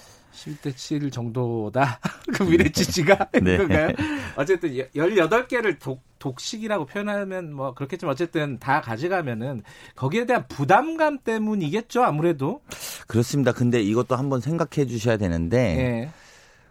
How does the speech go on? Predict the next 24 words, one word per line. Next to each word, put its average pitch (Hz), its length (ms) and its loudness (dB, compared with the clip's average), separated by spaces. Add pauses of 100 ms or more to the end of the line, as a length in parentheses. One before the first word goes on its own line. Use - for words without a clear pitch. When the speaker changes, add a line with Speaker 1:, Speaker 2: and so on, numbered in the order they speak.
(120)
Speaker 2:
마지못해서 143 600 2
그-, 117 140 2
그러니까 101 200 4 (160)
그 107 220 2
열여덟 139 320 4
개 165 80 2
다 147 180 0
가져가라는 120 580 2
말은 113 240 4
결국은 110 520 2 (400)
이제 120 180 4
그리고 180 280 4
나서 165 180 2
바로 143 220 2
이어서 120 680 4
우리 101 460 0
그, 87 280 0 (200)
어, 90 160 -2
야당의 98 480 2
수석부 - 360 -6
대표도 101 260 -2
그런 104 200 0
표현을 131 240 0
썼던데, 110 560 0